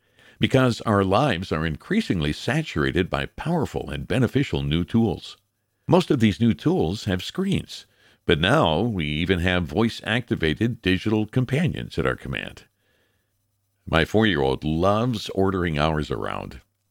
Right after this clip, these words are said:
These tools open numerous and constant portals for diversion, leaving no moment of our day when we don't have the option to distract ourselves immediately in precisely the way we prefer.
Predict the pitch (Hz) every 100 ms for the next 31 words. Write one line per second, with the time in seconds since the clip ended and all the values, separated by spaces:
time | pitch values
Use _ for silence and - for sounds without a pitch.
0 | _ _ _ _ _ _ - - - -
1 | 107 104 104 - - 85 71 69 80 85
2 | 92 87 - - 58 - - 101 - 73
3 | 64 - 85 64 57 - 67 65 65 71
4 | - 53 - 82 82 80 73 69 104 117
5 | 92 123 76 64 62 65 65 87 87 69
6 | 69 - 90 76 90 87 73 98 160 -
7 | 82 87 87 - 98 143 - 71 71 -
8 | 64 90 92 85 82 110 185 85 71 62
9 | 55 78 85 78 73 76 - - 143 -
10 | 127 92 131 95 95 78 78 69 69 82
11 | - - -